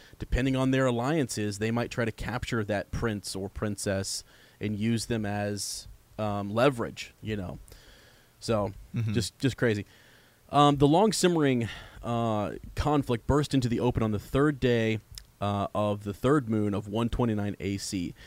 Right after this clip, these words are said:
Speaker 1: when the ailing, uh, bedridden King Viserys Targaryen closed his eyes for a nap in the Red Keep of King's Landing and died without waking. So there, there he dies in one twenty-nine A C.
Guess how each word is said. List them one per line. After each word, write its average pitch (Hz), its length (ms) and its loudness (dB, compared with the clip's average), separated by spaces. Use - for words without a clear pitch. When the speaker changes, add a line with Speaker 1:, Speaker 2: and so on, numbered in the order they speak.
Speaker 1:
when 110 180 0
the 107 100 -2
ailing, 143 480 2
uh, 107 200 2
bedridden 113 640 0
King 143 260 0
Viserys 123 500 0
Targaryen 107 560 -2
closed 139 420 2
his 147 280 0
eyes 110 300 0
for - 180 -4
a 123 60 2
nap 92 320 -2
in 95 60 -4
the 87 80 -4
Red 107 220 -2
Keep - 300 -4
of 101 120 -6
King's 123 300 2
Landing 101 340 0
and 78 160 -6
died 98 280 -2
without 98 280 -2
waking. 69 480 -10
So 113 200 2
there, 120 260 6
there 110 220 2
he 110 180 -2
dies 101 240 0
in 98 120 -4
one 107 180 -2
twenty-nine 107 400 0
A 107 80 -2
C. - 260 -8